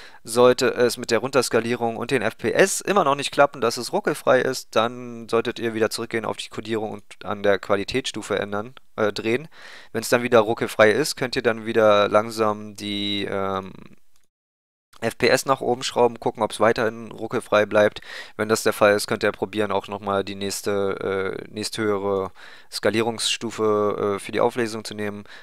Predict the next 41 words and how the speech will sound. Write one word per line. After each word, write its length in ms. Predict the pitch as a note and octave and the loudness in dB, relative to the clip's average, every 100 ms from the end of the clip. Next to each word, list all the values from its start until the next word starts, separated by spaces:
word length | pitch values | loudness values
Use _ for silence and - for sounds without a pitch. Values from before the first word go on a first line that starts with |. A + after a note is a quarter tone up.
| - - _ | -20 -20 _
Ja, 280 | - A2 A#2 - | 4 6 4 2
also 240 | A2 G2+ G2+ | -2 -2 -4
wie 60 | |
gesagt, 480 | G#2 G#2+ G#2 - - - - | 4 6 6 0 -12 -14 -4
was 100 | A#2 | 0
ich 60 | |
damit 220 | A2+ A2+ A#2+ | 2 2 2
sagen 180 | A2+ | 2
will, 80 | A2+ | 2
ist, 220 | A2 - | -2 -4
probiert's 520 | - A#2 A2+ B2+ - - | -4 -4 0 0 0 -2
aus. 340 | G#2+ G2+ - - | 0 0 -4 -10
Ja, 200 | G2 G2+ | -2 0
testet 480 | A2 C3 C3 - C3 | 2 2 2 2 -2
es 180 | A#2+ - | -4 -2
rum, 420 | A#2+ A2+ G#2 G2 | 0 0 -2 -6
macht 260 | A2 B2+ - | 0 0 2
kleine 280 | A#2 A2+ A2 | -2 -2 -6
Videos 420 | D3 C#3+ C3+ - | -2 0 0 -4
von, 380 | - A2 A2+ A2+ - - - - | -4 -4 -4 -16 -18 -20 -20 -10
ähm, 720 | G#2+ G#2+ G#2+ G#2+ G#2 G#2 G2+ F#2+ | -4 -2 -2 -4 -6 -12 -14 -8
weiß 200 | A2+ A#2 | 2 2
nicht, 380 | A2+ G2+ - - | 2 -8 -8 -6
geht 160 | C3+ C3 | -4 -2
ins 160 | B2+ | 0
Spiel, 440 | - - E3 F3 F#3+ - - - - | -2 0 2 2 0 -10 -20 -20 -2
guckt 200 | D3+ - | -2 2
euch 180 | C3 - | 0 2
die 80 | B2 | 0
F 160 | B2+ | 0
P 120 | - B2+ | 2 2
S 180 | A#2+ | 2
im 120 | - C#3+ | -2 -8
Spiel 220 | - C#3 | 0 2
an, 160 | B2 | 4
ohne 260 | A#2 D3+ C#3 | 2 -2 0
Aufnahme, 540 | C3+ - C3+ C3+ C3+ | -2 -2 0 0 0
macht 300 | C3 A#2+ - | 0 -2 0
die 80 | A2+ | -2
Aufnahme 480 | A2 A#2 A2+ G#2+ G#2 | 0 0 -2 0 0
an, 240 | G#2+ A#2 | 0 -4